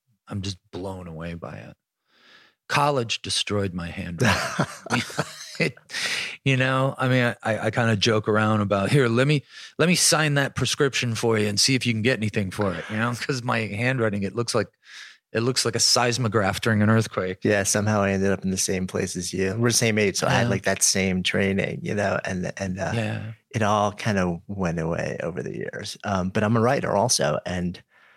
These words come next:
Speaker 2: I've really been itching to get back to actually more of a physical process of creation. There was, um, talking to, uh, actually two writers, uh, S-, Suleika Jaouad and, um, Neil Gaiman. They both
Speaker 1: Mm-hmm.
Speaker 2: write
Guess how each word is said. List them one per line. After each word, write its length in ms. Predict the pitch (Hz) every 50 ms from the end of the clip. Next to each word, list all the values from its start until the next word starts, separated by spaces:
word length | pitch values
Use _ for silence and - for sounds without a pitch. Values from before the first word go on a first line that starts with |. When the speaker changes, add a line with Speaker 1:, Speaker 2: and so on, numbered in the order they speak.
| _ _ _ _ -
Speaker 2:
I've 140 | - 113 98 107
really 400 | 107 101 107 110 110 110 117 110
been 160 | 107 95 90
itching 420 | 101 107 - - 73 78 85 95 _
to 80 | - 98
get 280 | - 95 85 80 - -
back 240 | 82 78 85 - -
to 140 | - - -
actually 280 | 82 - - - 87
more 180 | 80 82 82 82
of 60 | 82
a 80 | 85 85
physical 400 | - - 90 87 80 - 80 80
process 440 | - - 85 87 - - - -
of 120 | - - -
creation. 520 | - 90 80 85 98 - - 80 82 - -
There 120 | - 92
was, 160 | 90 90 92 92
um, 240 | 87 85 85 - - _ - - - - - - - _ _ _ - _ _ -
talking 280 | - 117 113 - 113 98
to, 200 | - 107 98 92
uh, 120 | 82 - -
actually 260 | - - 98 85 - _ _ _ _ _ _ _
two 200 | - - 143 135
writers, 580 | 104 95 92 98 101 90 90 80 82 87 - -
uh, 180 | - 87 87 -
S-, 220 | - - - - - _ -
Suleika 420 | - - 107 104 95 92 - 98
Jaouad 460 | 90 - 87 85 90 90 92 92 90 -
and, 200 | - 90 87 87
um, 340 | 85 85 85 85 82 82 85 - -
Neil 240 | 123 120 113 98 90
Gaiman. 480 | - 87 82 95 101 92 85 82 82 - _ -
They 100 | 113 110
both 320 | 90 90 110 107 117 120
Speaker 1:
Mm-hmm. 100 | 123 131
Speaker 2:
write 340 | 104 101 92 90 90 85 -